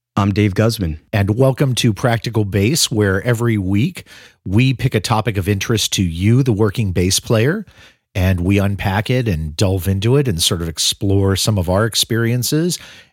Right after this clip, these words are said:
Speaker 2: and maybe try and pass on some advice and also encourage some feedback from you, the listeners. We really wanna hear from you.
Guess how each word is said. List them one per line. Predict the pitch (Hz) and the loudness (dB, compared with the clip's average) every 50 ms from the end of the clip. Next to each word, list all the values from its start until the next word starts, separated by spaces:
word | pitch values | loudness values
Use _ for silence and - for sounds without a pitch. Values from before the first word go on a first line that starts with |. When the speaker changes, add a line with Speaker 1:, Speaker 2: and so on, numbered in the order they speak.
| - | -8
Speaker 2:
and | - 85 80 | -6 -4 -2
maybe | 87 90 85 87 | 0 0 0 0
try | 80 - 104 95 | -2 0 0 0
and | 90 82 80 | 0 -2 -2
pass | - 117 104 95 - | -4 -4 -4 -2 -4
on | - 101 95 92 | -4 -4 -4 -4
some | - 104 87 | -4 -4 -6
advice | 78 78 95 101 123 131 - | -4 -2 0 0 0 0 0
and | 131 123 | 0 -2
also | 123 131 - 147 139 | -2 0 0 0 0
encourage | 123 110 - - 160 185 190 160 104 90 87 | 0 -2 -2 0 0 2 2 2 2 0 0
some | - - - 104 92 | -2 -2 -2 -2 -4
feedback | - - - 147 156 139 131 104 98 92 - | -4 -4 -2 -2 0 0 0 0 0 -2 -4
from | - 98 92 | -6 -6 -4
you, | 95 104 123 139 127 113 104 98 98 - - - - - _ _ _ - | -2 0 2 4 4 4 2 0 -2 -6 -12 -20 -20 -20 _ _ _ -2
the | - 101 | 0 2
listeners. | 101 127 143 135 - 120 98 87 82 - - | 4 4 2 2 0 -4 -4 -4 -6 -6 -6
We | 95 | -4
really | 92 98 110 113 117 120 | -2 0 2 2 2 2
wanna | 110 113 110 107 | 2 2 0 0
hear | 92 92 113 117 | 0 0 0 -2
from | - - 117 117 | 0 -2 -2 0
you. | 117 123 131 139 | 0 0 0 0